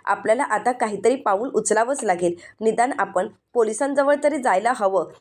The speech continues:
पोलीस केस तरी करायलाच हवी." ऋषिकेश म्हणतो, "सारंगचं अगदी बरोबर आहे, आपल्याला पोलिसांना कळवावंच लागेल.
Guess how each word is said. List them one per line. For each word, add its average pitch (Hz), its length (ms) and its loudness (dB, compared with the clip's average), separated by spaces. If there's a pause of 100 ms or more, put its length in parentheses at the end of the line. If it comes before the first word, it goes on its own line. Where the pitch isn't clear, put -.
(140)
पोलीस 220 340 0
केस 214 260 0
तरी 254 120 2
करायलाच 240 600 2
हवी." 165 240 0 (320)
ऋषिकेश 233 440 -4
म्हणतो, 233 280 2
"सारंगचं 226 580 0
अगदी 226 260 0
बरोबर 196 340 2
आहे, 180 200 -2 (280)
आपल्याला 226 340 2
पोलिसांना 240 540 0
कळवावंच 247 600 0
लागेल. 170 360 0